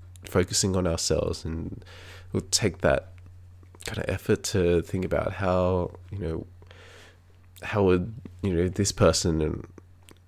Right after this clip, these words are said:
really benefit from, you know, my act of love today kind of thing. And, and yeah, like, so I think it's just this whole all around, like, you know, see where your heart is, see where your,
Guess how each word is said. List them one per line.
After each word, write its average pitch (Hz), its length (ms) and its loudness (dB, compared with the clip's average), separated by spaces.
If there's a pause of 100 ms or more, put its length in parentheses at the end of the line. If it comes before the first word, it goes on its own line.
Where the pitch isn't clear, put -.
(220)
really 92 220 -2
benefit - 580 2
from, 80 560 -4 (540)
you - 100 -10
know, 82 140 -10
my 95 220 -8
act - 200 -6
of 80 140 0
love 73 220 -4
today - 400 -2
kind - 160 -8
of - 60 -14
thing. - 360 -10 (1300)
And, 92 760 -4 (1700)
and 87 180 -6
yeah, 90 380 0 (280)
like, - 340 -6 (520)
so - 220 6
I 139 40 12
think 147 220 12
it's 123 160 10
just 110 200 8
this - 260 6
whole 139 320 12
all 127 260 8
around, 101 440 8
like, 82 260 2 (160)
you 82 140 0
know, 110 60 2
see 139 240 10
where 131 140 12
your 120 120 10
heart 104 300 8
is, 101 360 8
see - 460 2
where 117 120 10
your, 113 180 10